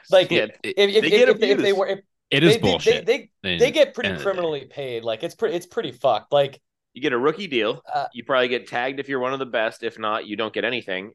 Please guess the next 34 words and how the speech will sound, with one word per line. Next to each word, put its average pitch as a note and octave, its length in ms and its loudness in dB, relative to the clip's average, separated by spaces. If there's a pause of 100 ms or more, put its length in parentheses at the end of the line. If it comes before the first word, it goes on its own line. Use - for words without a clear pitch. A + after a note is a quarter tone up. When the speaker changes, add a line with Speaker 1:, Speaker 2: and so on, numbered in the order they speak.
Speaker 2:
And A2+ 180 -4
then A2+ 180 -2
you're A2+ 180 0
Speaker 1:
Right. G#2+ 100 -2 (260)
Speaker 2:
pushed B2+ 220 -6
aside A2 360 -2
if G#2+ 80 -4
you A2+ 80 -2
don't A2+ 160 -4
play A2+ 120 -2
on A2+ 100 -4
the A#2 60 -8
tag, G2 320 -4 (640)
and A#2+ 180 -6
you're B2 80 -4
gone. C3+ 240 -2 (260)
Then A#2+ 160 -8
you're A#2 120 0
out A#2+ 80 2
of B2+ 80 2
Speaker 1:
If - 20 0
you - 60 0
Speaker 2:
league B3+ 80 0
Speaker 1:
get E4 100 2
Speaker 2:
three, - 100 -4
Speaker 1:
f-, - 80 -2
Speaker 2:
three G#3+ 60 6
Speaker 1:
if - 60 2
you C#4 100 2
Speaker 2:
to F4+ 60 4
five B3 80 4
Speaker 1:
get B3 60 -4
Speaker 2:
years. G#3 80 2
Speaker 1:
five, G3+ 320 4